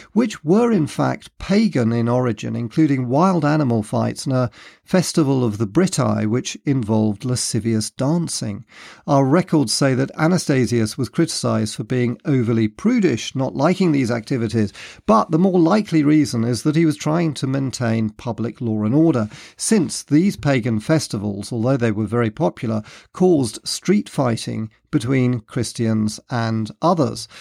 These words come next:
The result was yet more rioting on the streets of the capital in five oh one, in which one source says an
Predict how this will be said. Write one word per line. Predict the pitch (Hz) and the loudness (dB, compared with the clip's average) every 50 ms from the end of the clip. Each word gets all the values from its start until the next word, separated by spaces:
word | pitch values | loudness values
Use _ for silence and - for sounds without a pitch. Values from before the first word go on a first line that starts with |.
| - - - - - | -20 -20 -20 -8 0
The | - 156 | 2 2
result | 147 143 151 208 208 196 151 - - - - | 4 4 4 4 2 2 0 -2 -8 -14 -10
was | 277 143 139 147 123 | -2 0 2 2 4
yet | 127 151 175 196 190 185 - - | 4 2 2 2 0 -4 -6 -2
more | 143 160 185 190 165 123 | 0 2 4 4 2 2
rioting | 117 123 147 165 190 202 208 185 160 - 139 131 127 | 2 0 0 2 4 4 4 2 2 0 0 0 0
on | 127 127 | 0 -2
the | 127 120 | -2 -4
streets | - - - - 180 185 170 - - - - - | -6 -6 -2 0 0 0 0 -2 -6 -10 -10 -8
of | - - 127 120 - | -2 -2 -2 0 0
the | - 107 | -2 -2
capital | - 139 123 107 - 120 - 113 107 107 120 | -2 -2 -2 -2 -4 -8 -8 -8 -8 -8 -6
in | - - 127 123 | -4 -4 -4 -4
five | 110 - - 131 120 117 113 107 | -4 -6 -6 -4 -2 -2 -2 -2
oh | 113 110 107 | -2 -2 -2
one, | 98 107 139 - 160 143 110 110 117 - - - - _ - | -2 0 2 2 2 2 -2 -4 -8 -12 -18 -20 -18 _ -2
in | 165 135 127 | 0 2 2
which | 139 - - - | 2 2 0 -2
one | 127 147 170 180 165 - | 2 2 4 4 4 2
source | - - 127 120 110 107 | 0 -2 -2 -2 -2 -2
says | - - - 123 117 110 107 135 | -2 -2 0 0 0 0 -2 -4
an | 123 127 - | -6 -6 -6